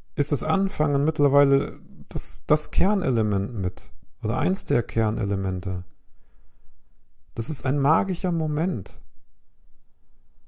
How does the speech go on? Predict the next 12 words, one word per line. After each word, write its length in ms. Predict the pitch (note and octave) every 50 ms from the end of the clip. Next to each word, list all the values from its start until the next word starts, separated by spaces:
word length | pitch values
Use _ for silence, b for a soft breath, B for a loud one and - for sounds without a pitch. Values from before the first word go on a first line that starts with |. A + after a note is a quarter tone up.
| - - - - - - - - - - - - - -
Du 140 | - A2 G#2+
hast 280 | D#3 G3 - - - F#3+
die 60 | F#3+
Entscheidung 540 | F3+ F3 - - D#3 D#3+ F3 F#3 F#3+ F3 D#3
getroffen, 480 | F3+ - - - D#3 D#3 - E3+ D3
du 80 | C3+ C#3
möchtest 400 | C3+ C#3+ D#3+ D#3+ - - D#3 -
etwas 360 | E3+ D#3+ - - D#3 - -
machen. 400 | D#3 D#3+ D3+ - A#2 F#2 F#2 - - - - - - - - - - - - - - - - - - - - - - - - - - - - - - - - - - - -
Nimm 160 | C3+ D#3+ F#3
meinen 220 | F#3 G3 G3 G3
Podcast. 720 | - - C4+ - - - - A#2 G2 G2 - - - -